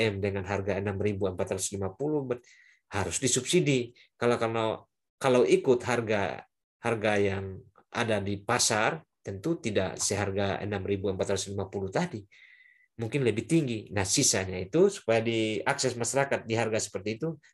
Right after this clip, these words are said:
maka pemerintah memberikan subsidi ke Pertamina, supaya Pertaminanya tetap melakukan bisnisnya dan tidak rugi. Ada belanja hibah, ada belanja bantuan sosial, ada transfer ke daerah melalui dana D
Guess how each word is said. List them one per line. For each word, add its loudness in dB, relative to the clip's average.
maka -2
pemerintah 0
memberikan -4
subsidi 0
ke -6
Pertamina, -8
supaya -6
Pertaminanya -2
tetap -2
melakukan 0
bisnisnya -4
dan -2
tidak -6
rugi. 0
Ada 2
belanja 4
hibah, 4
ada 0
belanja 0
bantuan -2
sosial, 4
ada 2
transfer 0
ke -2
daerah 2
melalui 0
dana -2
D 0